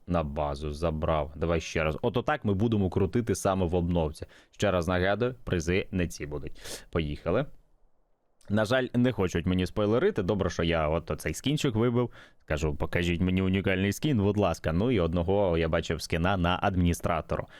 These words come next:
От якраз той скін, про який ми говорили, із, е, Фантастичної Четвірки. Їхній,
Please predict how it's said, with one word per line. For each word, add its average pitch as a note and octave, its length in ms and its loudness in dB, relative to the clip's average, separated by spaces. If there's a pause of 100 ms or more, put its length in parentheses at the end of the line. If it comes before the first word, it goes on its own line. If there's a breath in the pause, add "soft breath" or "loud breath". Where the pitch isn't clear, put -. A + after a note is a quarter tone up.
(160 loud breath)
От - 140 -10
якраз F2+ 280 -2
той E2 160 0
скін, A#2 300 -2
про - 140 0
який D#2+ 200 0
ми D#2+ 100 -2
говорили, E2+ 580 0
із, E2 380 -4
е, D2+ 160 -4 (500 soft breath)
Фантастичної F2 680 -2
Четвірки. E2+ 580 -2 (120)
Їхній, F#2+ 580 0